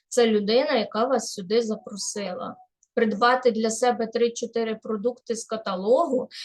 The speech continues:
і отримати свій результат. Аналітичний тест стану всіх систем організму вам в поміч.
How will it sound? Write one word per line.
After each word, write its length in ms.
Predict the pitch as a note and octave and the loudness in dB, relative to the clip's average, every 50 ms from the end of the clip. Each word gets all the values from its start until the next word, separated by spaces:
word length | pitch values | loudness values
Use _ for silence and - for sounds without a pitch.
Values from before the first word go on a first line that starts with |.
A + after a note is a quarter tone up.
| - - | -14 -4
і 140 | - A#3 G#3+ | 0 2 2
отримати 640 | A3 G#3+ G3+ G3+ B3 B3 C#4+ E4+ E4 D#4 D4+ - - | 2 2 0 -2 0 0 0 0 -2 -6 -8 -10 -10
свій 420 | - - - F#3+ G3 G#3+ A3+ A3+ G#3+ | -10 -8 -8 -4 -2 -2 0 0 0
результат. 720 | A3 A3 G#3+ A3 G#3 G#3 G3+ - - G#3 G3 F3+ F3+ - - - _ _ _ _ _ _ - B3+ - | 0 -2 -2 -2 -2 -4 -4 -6 -4 -2 -2 -2 -2 -6 -12 -20 _ _ _ _ _ _ -20 -10 -4
Аналітичний 960 | A#3+ A3 A3 G#3 G#3 G3+ G3+ G3+ G3+ - A3+ A3 - - - G#3+ G#3 G#3 - | -2 0 0 0 0 -2 -6 -6 -6 -4 -4 -4 -4 -2 -2 -2 -4 -2 -2
тест 240 | A3+ A3 G#3+ G#3+ - | -2 0 0 0 -2
стану 440 | - - - A3+ A3 G#3+ G#3+ G3+ F#3+ | -4 -2 0 2 2 2 2 -2 -4
всіх 300 | G3 - - A3+ G3+ - | -6 -8 -8 -8 -8 -8
систем 520 | - - G3+ G3 - - A3+ A3 A3 A3 | -6 -8 -8 -6 -6 -4 -2 0 0 0
організму 840 | G#3+ G#3 G3+ G3+ G#3 G3+ G3+ A3+ C4 E4 - - C4+ G#3+ G3+ F#3 F3 | 0 0 -2 -2 -2 -2 0 0 -2 -2 -2 -4 -4 -4 -4 -4 -2
вам 240 | G#3 G#3+ A#3 C4 C4 | 0 2 2 0 0
в 60 | C4 _ _ - | -4 _ _ 2
поміч. 540 | A#3+ A#3 A3 F#3+ F#3 F#3 - - - - | 4 4 4 4 0 -4 -10 -12 -14 -16